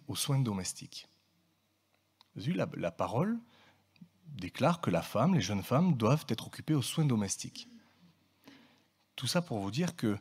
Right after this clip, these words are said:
si Marie avait fait ce qui était demandé, s'occuper des choses domestiques, elle n'aurait pas été au pied du Seigneur. Vous comprenez le, l'idée de ce que je veux dire ? C'est-à-dire que la parole, ce n'est pas juste lire quelque chose, lire une instruction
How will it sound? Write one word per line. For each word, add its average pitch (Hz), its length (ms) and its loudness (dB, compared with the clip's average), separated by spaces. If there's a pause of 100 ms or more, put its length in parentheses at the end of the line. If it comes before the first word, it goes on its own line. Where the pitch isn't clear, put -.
(400)
si - 320 4
Marie 135 540 6 (640)
avait 101 200 -4
fait - 240 4
ce - 140 2
qui - 160 -4
était 98 160 -2
demandé, 107 640 4 (440)
s'occuper - 540 0
des 104 100 0
choses 98 460 -2 (320)
domestiques, 113 840 0
elle 101 120 -4
n'aurait 98 220 -2
pas 185 200 0
été 170 160 0
au 117 40 0
pied - 160 -6
du 95 100 -8
Seigneur. 82 440 -4 (420)
Vous - 100 -18
comprenez 135 460 4
le, 156 140 6
l'idée 123 340 4
de 165 80 2
ce - 80 -4
que - 80 -4
je 107 100 -2
veux 101 80 -2
dire ? 156 300 -6 (540)
C'est-à-dire 139 340 0
que - 100 0
la 135 140 6
parole, 147 380 4
ce - 100 0
n'est 123 100 4
pas 147 180 2
juste 143 280 2
lire 131 300 0
quelque 117 260 -2
chose, 139 300 0
lire 160 220 2
une 127 100 4
instruction 131 600 -2